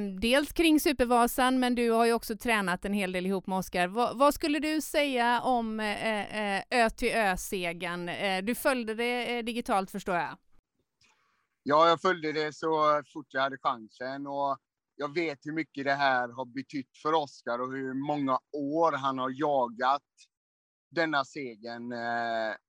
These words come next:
Speaker 2: så det betyder enormt mycket för Oscar, eh, och jag vet alla andra lopp han har, så här, som han har gjort och allting, det är liksom alltid seger som räknas. Så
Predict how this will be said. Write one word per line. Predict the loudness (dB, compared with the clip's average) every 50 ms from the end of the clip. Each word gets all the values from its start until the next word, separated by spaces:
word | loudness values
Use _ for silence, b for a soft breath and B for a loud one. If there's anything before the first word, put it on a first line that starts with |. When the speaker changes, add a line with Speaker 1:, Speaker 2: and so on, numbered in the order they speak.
| _ _ -20
Speaker 2:
så | -12 -8 -6
det | -6 -2
betyder | -2 -2 -2 0 2 2 2 4 2
enormt | 4 4 4 4 4 2 0
mycket | -2 -2 -2 -2 -4 -4 0
för | 0
Oscar, | 0 0 -2 -2 -2 0 0 2 0 -2 -4
eh, | -6 -6 -6 -8 -10 -14 _ _ _ _ _ _ _ _ _ _ _ _
och | -4 -2
jag | -2 0
vet | 0 -2 -2 0
alla | 0 2 2 2
andra | 0 -2 -2 -6 -8 -6 -4 -4
lopp | -4 -4 -6 -8 -8 _
han | -6 -6 -4 -4
har, | -4 -4 -6 -8 -10 -16
så | -16 -8 -6 -4
här, | -4 -4 -4 -6 -8
som | -10 -12 -8 -6 -4
han | -4 -4
har | -4 -6
gjort | -8 -10 -12 -14 _ -4
och | -2 -2
allting, | -2 -2 -6 -12 -12 -10
det | -10 -8 -8 -8
är | -8
liksom | -8 -10 -10 -4 0 2
alltid | 2 2 0 _ -12 -12
seger | -10 -10 -8 -8 -8 -8 -10 -8
som | -6 -4 0 2
räknas. | 4 4 2 2 -2 _ -10 -12 -6
Så | -4 -4 -4 -4